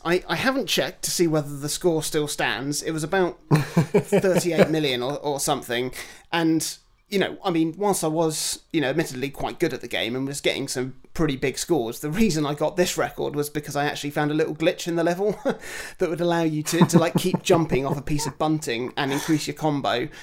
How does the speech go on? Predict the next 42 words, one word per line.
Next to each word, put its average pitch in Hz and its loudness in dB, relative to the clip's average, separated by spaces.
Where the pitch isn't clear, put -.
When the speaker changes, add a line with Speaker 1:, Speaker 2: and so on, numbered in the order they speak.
Speaker 1:
and 147 2
not 151 0
lose 151 2
your 156 0
balance. 170 -2
And 143 0
you 165 -2
could 147 -12
just 175 -2
keep 180 -2
that - -2
going 147 0
long 151 2
after 143 -2
the 139 -2
level 147 0
timer 151 0
had 147 -6
run 147 2
out 165 0
because 143 -8
you 143 -4
hadn't 147 0
landed 147 -2
the 151 -14
trick, 180 0
and 143 -4
so - -2
you 147 0
could 143 -10
just 143 -6
keep 147 0
it 131 -14
going 143 0
and 139 -6
going 135 0
and 139 -10
going. 135 2
And 131 -2
I 127 0
was 127 -2
like, 139 -2